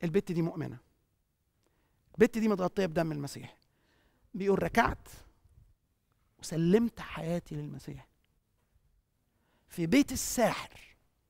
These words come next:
شفت بعينيا، ركعت واديت حياتي للمسيح وكرست حياتي للمسيح، وعايش أخدم المسيح النهاردة. أني شفت سلطان الله."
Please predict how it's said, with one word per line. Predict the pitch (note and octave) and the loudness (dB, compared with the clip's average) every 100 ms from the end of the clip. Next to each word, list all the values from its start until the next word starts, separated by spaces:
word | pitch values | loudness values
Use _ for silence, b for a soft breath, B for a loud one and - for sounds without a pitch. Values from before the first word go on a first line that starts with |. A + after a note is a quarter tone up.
| _ _ _ _ _ _ - | _ _ _ _ _ _ -2
شفت | B3 - - | -2 -2 -2
بعينيا، | A#3 G#3 A3 A3+ E3 - _ _ _ _ _ _ _ _ _ _ _ _ _ _ _ _ _ _ _ _ - | 0 2 2 2 0 -10 _ _ _ _ _ _ _ _ _ _ _ _ _ _ _ _ _ _ _ _ -16
ركعت | - A#3+ C4+ - | 2 6 6 2
واديت | E3+ D3 A3+ - | -10 -2 -2 -2
حياتي | - F3+ G#3+ G3+ | -4 -2 -2 -2
للمسيح | F#3 E3+ F3+ | -6 -6 -8
وكرست | - D#3+ G#3 C4 - | -8 -2 0 0 -4
حياتي | - F#3+ G3 | -2 -2 0
للمسيح، | E3+ D3+ C3+ A#2+ A2 _ _ _ _ _ _ _ _ - | -6 -8 -10 -12 -12 _ _ _ _ _ _ _ _ -10
وعايش | E3 F3 F#3+ | -4 -4 -4
أخدم | E3 E3 | -4 -4
المسيح | D3+ D3 D#3 C#3 | -4 -6 -8 -12
النهاردة. | D3+ B2+ - - _ _ _ b b b b b - | -12 -12 -14 -18 _ _ _ b b b b b -10
أني | E3+ E3+ | -8 2
شفت | F4 F4 - - | 4 4 0 -10
سلطان | - - G3+ F#3 - C#4+ C#4+ B3+ | -12 -4 -4 -4 -2 0 2 2
الله." | A3 G3+ A#3 A3+ C3 - | 2 2 2 0 -4 -12